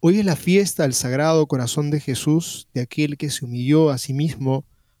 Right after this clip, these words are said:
haciéndose obediente hasta la muerte y muerte de cruz, Filipenses dos ocho. Humildad no es un grito de batalla tan efectivo como orgullo. La humildad es difícil de abrazar porque siempre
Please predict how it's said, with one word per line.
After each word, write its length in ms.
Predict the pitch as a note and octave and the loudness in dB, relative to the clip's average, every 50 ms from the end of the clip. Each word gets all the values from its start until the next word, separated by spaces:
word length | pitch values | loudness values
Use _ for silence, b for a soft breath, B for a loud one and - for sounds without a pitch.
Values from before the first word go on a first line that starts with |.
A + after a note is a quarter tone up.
| _ | _
haciéndose 680 | - - - - F3 E3+ E3+ E3 D#3 C#3 - - E3 E3 | -6 -4 0 2 2 2 4 2 0 0 0 0 2 2
obediente 760 | D#3+ D3+ C#3 B2 B2 C3+ D3+ E3+ E3 D3+ C#3 - D3 D3 C#3+ | 2 4 2 2 2 2 2 2 2 0 -2 0 0 0 0
hasta 240 | C3+ C3 - - A#2 | 0 -2 -4 -6 -4
la 100 | A2+ A#2 | -2 0
muerte 640 | B2+ C#3+ D#3 D#3+ D3+ C#3+ _ - - D3 D3 - - _ | 2 2 2 2 2 0 _ -2 -2 -2 -2 -2 -6 _
y 100 | - C3+ | -4 -4
muerte 460 | A#2+ C3 D3 D#3+ D#3 D3+ _ - C#3 | 0 2 2 2 2 2 _ -2 -2
de 120 | A#2+ A#2 A2+ | -2 -2 -2
cruz, 420 | - E3 E3 F3 D#3+ - - - - | 0 2 2 2 0 -2 -10 -14 -12
Filipenses 580 | - A2+ A#2+ A#2+ - C#3 C3 C3 - - A2 | -10 -8 -8 -6 -4 -4 -4 -4 -6 -6 -4
dos 220 | G#2 C3 B2+ - - | -2 -2 -2 0 0
ocho. 360 | D#3+ D#3 - - - A#2+ C3 _ _ _ _ _ _ _ _ _ _ - | 0 0 -2 -4 -12 -12 -14 _ _ _ _ _ _ _ _ _ _ -6
Humildad 540 | - D#3+ E3+ E3+ G3 A3+ C4+ C#4 B3+ G3 - _ - _ _ _ _ _ _ - | 0 2 2 2 2 2 2 2 2 2 -2 _ -20 _ _ _ _ _ _ 0
no 100 | F#3 A3+ | 2 2
es 100 | A3+ - | 2 2
un 100 | B3+ A3+ | 0 2
grito 280 | G#3+ A3+ B3 - - | 2 2 2 2 4
de 80 | C4 A#3 | 4 4
batalla 540 | F#3 D3 C3+ - - G3 A3 A#3 A#3 G3 D#3+ | 4 2 0 0 2 2 4 4 4 4 2
tan 200 | C3+ - D#3 D#3+ | 2 2 2 2
efectivo 540 | F#3 F#3+ - E3 - _ - F3 E3+ F3+ F3+ | 2 0 0 -4 -6 _ 2 4 4 4 4
como 360 | - E3+ D3 B2+ B2 A#2+ - - | 2 0 0 0 -2 -6 -6 -2
orgullo. 680 | C#3+ C#3 D3 E3 G#3+ C4 C#4 B3 G3+ D#3 B2+ A2+ G2+ _ _ _ _ _ _ _ _ - | 0 2 4 6 6 6 6 6 6 4 2 0 -6 _ _ _ _ _ _ _ _ -2
La 100 | C#3 C3+ | -2 0
humildad 480 | C3 C3+ C3+ C3 C#3+ E3 F#3 G3+ G3 | 0 0 0 0 2 2 2 2 2
es 120 | G3 G3 F3 | 0 2 2
difícil 540 | D#3+ C#3+ - - G#3 G#3 - - F3+ D3+ | 0 0 2 2 0 0 2 0 -2 0
de 80 | C3+ C#3 | 2 2
abrazar 540 | B2+ B2+ B2+ B2+ A#2+ - - E3 E3+ E3+ - | 2 0 0 -2 -4 0 0 0 0 0 -2
porque 300 | - D#3+ C#3+ B2 C#3 B2+ | -4 -4 -4 -4 -4 -6
siempre 580 | - - - E3+ E3 D#3+ D3 D3+ F3 G3+ A#3 | -2 0 2 2 2 2 2 2 2 2 0